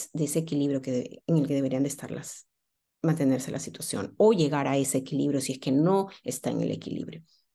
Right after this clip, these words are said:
Entonces, una de las formas para que nosotros podamos aplicar esta dicotomía del control es practicar la amorosa presencia.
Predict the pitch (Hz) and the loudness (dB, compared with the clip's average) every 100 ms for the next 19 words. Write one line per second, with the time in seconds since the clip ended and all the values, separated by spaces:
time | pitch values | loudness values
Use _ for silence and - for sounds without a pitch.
0 | - - 185 170 165 269 302 277 175 - | 0 2 4 2 6 6 8 6 2 0
1 | 196 214 202 - 147 165 202 - 151 165 | 0 -2 -4 -2 -4 -4 -6 -2 0 2
2 | 170 - - - - - _ _ - 170 | 0 -6 -16 -16 -16 -18 _ _ -4 -2
3 | 165 165 165 160 190 170 160 147 151 160 | 0 2 2 2 0 0 0 2 2 2
4 | 165 165 139 135 151 202 208 165 247 - | 2 0 -4 -4 0 2 4 2 0 -8
5 | _ _ _ _ _ _ _ 175 160 165 | _ _ _ _ _ _ _ -2 -2 -2
6 | 160 151 147 160 - _ _ _ _ _ | -2 0 0 -4 -14 _ _ _ _ _
7 | _ _ _ _ - 160 151 135 127 165 | _ _ _ _ 0 2 4 2 0 -4
8 | 160 - - - - - | -6 -8 -8 -8 -10 -14